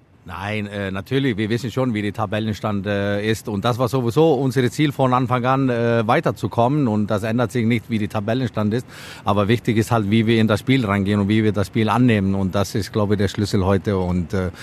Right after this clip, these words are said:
wir können das Spiel stimmen, äh, aber dafür müssen wir natürlich, äh,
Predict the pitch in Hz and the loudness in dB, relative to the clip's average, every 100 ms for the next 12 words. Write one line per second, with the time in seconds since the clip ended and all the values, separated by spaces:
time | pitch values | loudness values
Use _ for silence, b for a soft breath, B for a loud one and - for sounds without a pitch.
0 | B - 139 - 165 160 151 147 - 156 | B 0 0 2 -2 -2 0 -2 0 0
1 | 147 - 156 170 180 156 143 139 123 123 | 2 0 2 2 2 2 2 2 2 2
2 | 123 120 123 117 120 110 110 104 - 104 | 0 0 2 2 2 2 2 0 0 2
3 | 107 - 104 101 | 0 0 0 0